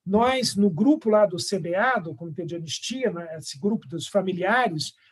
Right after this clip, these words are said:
nós resolvemos fazer uma carta e endereçar essa carta ao chefe da Casa Civil. Sabe, sabe quem era o chefe da Casa Civil? Era o general Golbery.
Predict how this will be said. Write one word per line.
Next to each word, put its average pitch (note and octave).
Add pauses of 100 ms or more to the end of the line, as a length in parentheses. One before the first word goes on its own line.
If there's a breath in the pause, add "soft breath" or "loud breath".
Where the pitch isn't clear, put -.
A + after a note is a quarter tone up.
nós B3
resolvemos A#3
fazer A#3+
uma B3+
carta G#3+ (260)
e A3+
endereçar C4
essa A#3+
carta B3+
ao A3+
chefe B3
da B3
Casa A#3
Civil. D#3
Sabe, A3+
sabe A3+
quem G#3+
era G3+
o F#3
chefe G3+
da F#3
Casa F3+
Civil? A3
Era A#3
o A3
general A#3
Golbery. A#3+